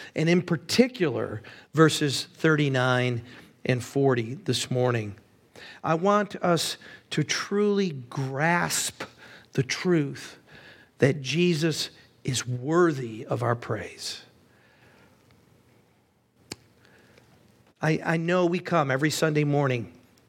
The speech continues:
to worship him. But do we truly understand and grasp the gravity, the privilege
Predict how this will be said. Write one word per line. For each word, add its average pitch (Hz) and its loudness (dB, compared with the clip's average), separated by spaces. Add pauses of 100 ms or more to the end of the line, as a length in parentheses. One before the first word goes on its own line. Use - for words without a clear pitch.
(140)
to 131 -4
worship 131 2
him. 104 -8 (1800)
But 123 0
do 131 0
we 135 0
truly 185 0
understand 139 -2
and 120 -6
grasp 123 -2 (1080)
the 143 2
gravity, 139 -2 (720)
the 117 0
privilege 139 2